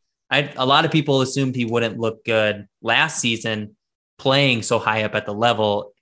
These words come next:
in pick and roll defense. And he did a really good job of that too. So maybe he'll be better than people expect, or maybe he, maybe he won't. Um,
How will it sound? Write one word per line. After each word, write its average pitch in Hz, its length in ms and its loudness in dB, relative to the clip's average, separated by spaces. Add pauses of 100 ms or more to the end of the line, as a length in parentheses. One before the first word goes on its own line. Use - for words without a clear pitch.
(100)
in 107 160 -8
pick - 160 -6
and 110 80 -2
roll 120 180 4
defense. 104 480 -4 (240)
And 113 100 -2
he 117 100 -2
did 135 180 4
a 107 100 2
really 107 220 0
good 101 180 -4
job 113 240 2
of 98 120 -8
that 101 200 -4
too. 110 240 -2
So 104 500 -2 (400)
maybe 120 260 0
he'll 127 140 2
be 123 200 0
better 120 280 0
than 120 140 -6
people 120 400 -2
expect, 127 360 -2
or 110 60 -6
maybe 110 280 -6
he, 107 460 -6 (120)
maybe 110 220 -4
he 107 120 -4
won't. 104 480 -4
Um, 101 440 -4